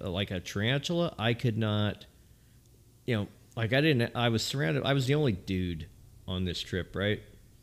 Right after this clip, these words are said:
Surrounded by females. I'm not gonna act like a big sissy because they're expecting me, like, "Hey, if something's creepy crawling in the night,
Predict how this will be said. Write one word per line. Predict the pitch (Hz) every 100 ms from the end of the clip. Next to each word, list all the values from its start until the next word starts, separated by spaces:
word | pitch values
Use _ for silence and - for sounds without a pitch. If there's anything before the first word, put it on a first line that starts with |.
| - - - -
Surrounded | - 196 165 101
by | 90
females. | - 101 98 98 101
I'm | 131
not | 151 113
gonna | 92
act | 98 95
like | 92 90
a |
big | 78 - 95 90
sissy | - 110 - 95
because | 85 98 95 104
they're | 127
expecting | 110 - - 110 - 101
me, | 113
like, | 98 92
"Hey, | 113 107
if | 90
something's | - 123 113 92
creepy | - 127 98 98
crawling | - 113 104 95
in | 92
the | 87
night, | 120 120 101